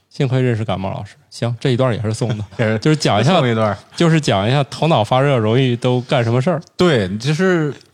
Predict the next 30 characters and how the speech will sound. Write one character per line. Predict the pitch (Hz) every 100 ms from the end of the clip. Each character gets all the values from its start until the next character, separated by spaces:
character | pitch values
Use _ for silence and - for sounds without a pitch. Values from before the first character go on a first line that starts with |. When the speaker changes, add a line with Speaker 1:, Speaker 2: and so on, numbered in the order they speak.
| - - - - -
Speaker 2:
其 | - 160
实 | 277 226 214
后 | 208 220
来 | 120 107
我 | 113 117
也 | 151 113
反 | 104 - 110 90
思， | - 113 117 123 117
就 | 123
是 | 120
为 | 123 226
什 | 139
么 | 95 95
会， | 107 101 95 92 - _ _
就 | 113
是 | 113
那 | 160
么 | - 104
发 | - 95
热， | 98 98 92
出 | 87 - 101
现 | 107 95
了， | 90 85 87
真 | - 151
的 |
把 | 143 80
包 | 82 85
就 | 85
忘 | 82 98
了。 | 82